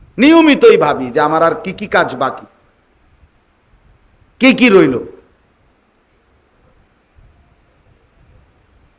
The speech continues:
আল্লাহ আমাদেরকে মাফ করে দেন।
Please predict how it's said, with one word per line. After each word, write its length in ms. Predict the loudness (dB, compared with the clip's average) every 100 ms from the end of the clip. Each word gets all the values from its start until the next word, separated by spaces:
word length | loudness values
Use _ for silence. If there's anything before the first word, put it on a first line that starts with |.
| _ _ _ _ _ _ -4
আল্লাহ 300 | 0 4 4
আমাদেরকে 440 | 2 -2 -2 -2
মাফ 300 | -4 -4 -10
করে 280 | -16 -14 -14
দেন। 220 | -16 -20